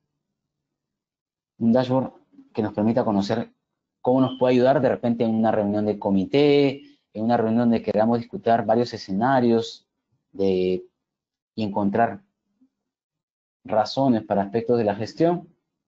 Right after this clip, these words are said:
Entonces, hemos seleccionado dos. Uno en la parte de indicadores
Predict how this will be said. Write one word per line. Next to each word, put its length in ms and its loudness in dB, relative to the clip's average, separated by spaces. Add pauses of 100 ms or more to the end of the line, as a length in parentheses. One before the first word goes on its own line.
(800)
Entonces, 340 -8
hemos 160 0
seleccionado 520 2
dos. 340 0 (840)
Uno 180 2
en 60 4
la 120 2
parte 260 2
de 40 6
indicadores 640 4